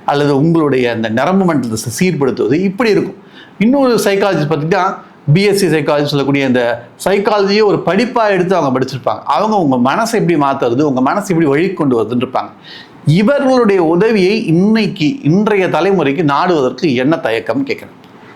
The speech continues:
ஒரு காலத்துல பாத்தீங்கன்னா, உங்களுக்கு வெளில போறதுக்கு வழி கிடையாது, இல்ல உங்களுக்கு செய்திகள் தரத்துக்கான வாய்ப்பு கிடையாது. இன்னைக்கு உங்களுக்கு இன்டர்நெட் இருக்கு. இன்னைக்கு இறங்குன இடத்துலாம் கிட்டத்தட்ட ஒவ்வொரு ஊர்லயும் ஒரு சைக்காலஜிஸ்ட் இருக்காங்க,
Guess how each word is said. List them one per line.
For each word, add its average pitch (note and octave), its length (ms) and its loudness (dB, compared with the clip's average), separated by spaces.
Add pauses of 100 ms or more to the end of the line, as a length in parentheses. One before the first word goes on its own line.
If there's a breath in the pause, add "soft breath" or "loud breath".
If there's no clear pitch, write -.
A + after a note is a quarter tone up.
ஒரு C#3 160 2
காலத்துல F3+ 400 0
பாத்தீங்கன்னா, E3+ 220 0
உங்களுக்கு C#3 540 0
வெளில - 20 2
போறதுக்கு D3+ 680 0
வழி C#3 240 0
கிடையாது, D3 720 0
இல்ல A#2 220 0
உங்களுக்கு A#2 380 0
செய்திகள் D#3+ 460 0
தரத்துக்கான C#3+ 500 -2
வாய்ப்பு C#3+ 300 0
கிடையாது. B2 300 0
இன்னைக்கு F#3+ 420 0
உங்களுக்கு D#3 300 0
இன்டர்நெட் C#3 480 -2
இருக்கு. A2+ 380 -6 (180 loud breath)
இன்னைக்கு D#3+ 560 0
இறங்குன D#3 540 0
இடத்துலாம் C#3+ 420 0 (180)
கிட்டத்தட்ட G3+ 460 0
ஒவ்வொரு A3 520 2
ஊர்லயும் E3 560 0
ஒரு B2+ 200 0
சைக்காலஜிஸ்ட் C#3 540 -2
இருக்காங்க, A#2+ 480 -4